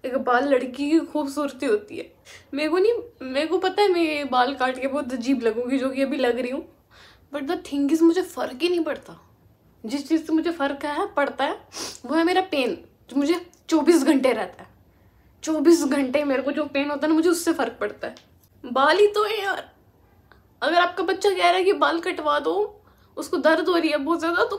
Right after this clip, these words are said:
कटवा दो यार। वो सच बोल रहा है, उसको fashion नहीं मारना। उसको आज मुझे मेरी बीमारियों ने इतना तंग करके रखा है ना, अगर मेरे घर वालों ने मुझे support किया होता ना,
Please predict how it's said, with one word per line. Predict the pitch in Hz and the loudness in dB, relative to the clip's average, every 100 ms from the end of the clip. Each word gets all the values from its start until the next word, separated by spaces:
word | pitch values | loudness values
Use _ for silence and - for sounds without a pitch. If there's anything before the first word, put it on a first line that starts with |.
| 494 | -2
कटवा | 453 453 - | -2 0 2
दो | - 427 | 2 2
यार। | 466 480 - - _ _ _ _ _ _ - | 2 0 -2 -10 _ _ _ _ _ _ -4
वो | 403 | -2
सच | 494 440 415 | 0 0 0
बोल | 508 508 | 4 4
रहा | 453 | 6
है, | 427 | 4
उसको | - 523 | 4 4
fashion | 480 359 339 453 494 | 6 4 6 4 4
नहीं | 571 605 | 0 2
मारना। | 523 320 - - - _ _ - - - | 2 2 -2 -10 -12 _ _ -20 -20 -6
उसको | 403 - 480 466 - - - _ _ _ _ _ _ _ _ _ _ _ _ _ _ _ _ _ _ _ _ - _ - | -6 2 4 4 0 -20 -20 _ _ _ _ _ _ _ _ _ _ _ _ _ _ _ _ _ _ _ _ -20 _ -10
आज | 415 440 | -2 2
मुझे | 453 415 | 2 4
मेरी | 440 440 | 4 6
बीमारियों | 415 403 392 392 403 | 6 4 2 2 2
ने | |
इतना | 403 392 - | 0 0 -2
तंग | 381 381 | 0 0
करके | 392 330 | 0 0
रखा | 330 320 311 | 0 0 -2
है | |
ना, | 302 320 - - - - - - | -2 -6 -10 -20 -20 -20 -12 -6
अगर | 311 370 | -2 0
मेरे | 403 403 | 2 2
घर | 330 359 | 2 2
वालों | 349 339 381 | 4 4 4
ने | |
मुझे | 392 392 | 2 4
support | 415 330 302 320 - | 2 0 -2 -2 -2
किया | 339 330 | 0 2
होता | 294 285 | 2 0
ना, | 285 | 0